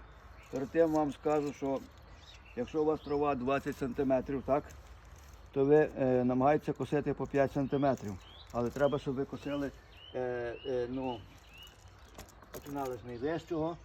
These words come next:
так, тут є сьомий показник, так, і вже далі переходили там п'ятий, ну і не далі четвертого, бо в нас нема такої,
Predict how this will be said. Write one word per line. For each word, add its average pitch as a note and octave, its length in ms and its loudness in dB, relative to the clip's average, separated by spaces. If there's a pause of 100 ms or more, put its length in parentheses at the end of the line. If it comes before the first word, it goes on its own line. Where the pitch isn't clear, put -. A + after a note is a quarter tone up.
(500)
так, B2+ 180 -4
тут C#3+ 200 -8
є B2+ 140 -4
сьомий E3 440 -6
показник, D#3+ 580 -6
так, D#3+ 200 -4 (680)
і E3+ 120 0
вже D3+ 180 -4
далі D3 240 -2
переходили C#3+ 640 -6
там B2+ 180 -10 (120)
п'ятий, D3 380 -4 (500)
ну D#3 140 -4
і D#3 100 -4
не D3+ 120 -4
далі C#3 220 -2
четвертого, B2 760 -2
бо A#2+ 120 -2
в B2+ 60 0
нас C3+ 240 -2
нема C#3 340 0
такої, B2+ 500 0